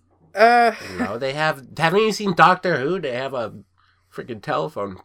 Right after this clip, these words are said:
Speaker 2: booth.
Speaker 1: I haven't actually owned a car just yet. I haven't even taken my driver's license, but I've ridden cars and, uh, bikes and stuff.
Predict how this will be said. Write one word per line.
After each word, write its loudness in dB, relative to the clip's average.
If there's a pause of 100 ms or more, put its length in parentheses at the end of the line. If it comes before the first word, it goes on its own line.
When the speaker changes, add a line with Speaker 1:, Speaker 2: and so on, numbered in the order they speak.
(140)
Speaker 2:
booth. -12
Speaker 1:
I 0
haven't -4
actually -8
owned -8
a -14
car -6
just -18
yet. -8
I -8
haven't -8
even -14
taken -16
my -14 (400)
driver's -12
license, -20
but -2
I've -8
ridden -10
cars -20
and, -20 (340)
uh, -14 (460)
bikes -6
and -20
stuff. -20